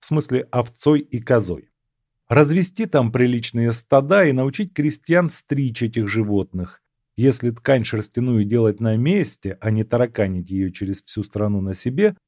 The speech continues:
то себестоимость ее будет невелика, а взамен из Китая пойдут вполне дорогие шелковые ткани.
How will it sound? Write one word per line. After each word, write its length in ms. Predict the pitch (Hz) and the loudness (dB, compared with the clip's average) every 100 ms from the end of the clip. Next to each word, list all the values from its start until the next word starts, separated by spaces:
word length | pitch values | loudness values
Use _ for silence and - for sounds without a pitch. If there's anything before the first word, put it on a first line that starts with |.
| _ | _
то 120 | 160 | 2
себестоимость 920 | 170 190 170 175 - 220 196 185 - | 4 2 0 0 0 2 2 0 -4
ее 340 | 160 180 180 175 | 0 2 4 4
будет 380 | 151 170 170 151 | 2 -2 0 4
невелика, 680 | 165 156 170 175 175 175 110 | 4 4 4 2 4 4 4
а 240 | - 110 | 2 0
взамен 540 | 92 104 110 160 170 | 4 2 4 2 2
из 120 | 110 - | 0 -2
Китая 500 | 113 104 170 170 117 | -6 2 6 8 6
пойдут 380 | 117 117 180 | 4 2 0
вполне 460 | 180 _ 131 131 170 | -4 _ 4 4 0
дорогие 640 | 127 110 98 90 95 117 | 2 4 4 0 -2 -2
шелковые 580 | 135 - 92 90 101 123 | -2 -2 -2 -2 -2 0
ткани. 480 | 143 - 131 78 - | -2 0 0 0 -12